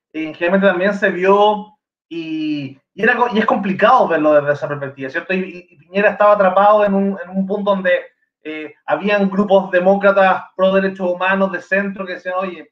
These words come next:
eh, acá el, eh, no se pueden violar los derechos humanos, tenemos una historia del país más o menos cercana, reciente, eh, todavía muy fresca", eh,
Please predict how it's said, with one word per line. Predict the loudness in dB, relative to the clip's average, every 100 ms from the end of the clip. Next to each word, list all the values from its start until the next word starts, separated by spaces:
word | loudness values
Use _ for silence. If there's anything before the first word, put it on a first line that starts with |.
| _
eh, | -20 _ _ _ _
acá | _ -2 0
el, | 0 -2 -4
eh, | -8 -6
no | -6
se | -4
pueden | -2 0 0 -6 -4
violar | -2 0
los | 0
derechos | 0 -2 -2
humanos, | 0 2 0
tenemos | -2 -6
una | -6
historia | -6 -6 -6
del |
país | -6 -6 -6 -4
más | -2
o |
menos | -2 -4 -6
cercana, | -14 -4 0 2 0
reciente, | -2 -6 -4 -4 -2 0 0 -4 _ _ _
eh, | _ _ -12
todavía | -8 -6 -2
muy | 0 0
fresca", | 2 2 0 0 2 2 -2 -12 _ _ _
eh, | -20 -20 -20 _